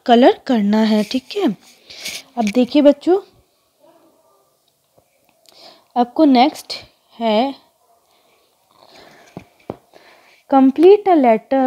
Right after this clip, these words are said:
from the box and complete the words। देखिए बच्चों, आप सभी को complete करने हैं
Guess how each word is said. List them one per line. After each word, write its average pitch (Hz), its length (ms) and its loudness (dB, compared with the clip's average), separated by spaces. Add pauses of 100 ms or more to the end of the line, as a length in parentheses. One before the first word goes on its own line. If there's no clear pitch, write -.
(120)
from 285 280 -6 (100)
the 349 80 4 (100)
box 233 320 0
and 269 220 -4
complete 262 520 -4
the 277 160 -2
words। 202 480 -2 (400)
देखिए 233 280 -4
बच्चों, 277 320 -2
आप 311 100 -6
सभी 233 360 0
को 277 220 -2 (220)
complete 240 460 -4
करने 233 360 -6
हैं 302 200 -2